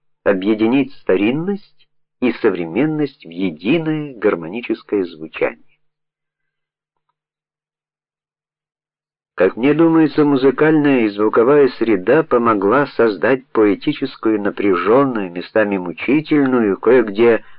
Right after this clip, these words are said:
давящую атмосферу картины. Надо еще упомянуть о разудалой цыганской стихии, которая,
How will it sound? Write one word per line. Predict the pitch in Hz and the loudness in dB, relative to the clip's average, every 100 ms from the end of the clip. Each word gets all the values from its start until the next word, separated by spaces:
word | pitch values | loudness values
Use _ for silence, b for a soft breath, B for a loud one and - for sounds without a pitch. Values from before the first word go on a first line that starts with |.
| b | b
давящую | 76 80 113 151 143 - 131 120 | -8 -2 2 2 2 0 2 2
атмосферу | 101 98 98 - 101 110 104 | 2 -2 -6 -2 0 2 2
картины. | - 92 85 - - _ _ _ _ _ _ _ _ _ _ _ _ _ _ _ _ _ _ _ _ _ _ _ _ _ _ _ _ _ | 0 -2 -4 -18 -20 _ _ _ _ _ _ _ _ _ _ _ _ _ _ _ _ _ _ _ _ _ _ _ _ _ _ _ _ _
Надо | 80 87 110 165 | -14 -2 0 4
еще | 196 180 190 | 2 2 2
упомянуть | 190 180 175 160 196 196 - - _ _ _ _ | 2 4 4 4 4 2 -6 -20 _ _ _ _
о | 98 104 | 0 2
разудалой | 107 104 98 104 123 143 | 2 2 2 4 4 4
цыганской | 131 135 117 110 123 123 - 131 | 2 0 4 2 2 -2 -2 -2
стихии, | - - 143 - 185 113 78 - | -2 -4 -4 -2 0 0 -2 -6
которая, | 95 90 107 107 101 - | -2 2 4 6 4 2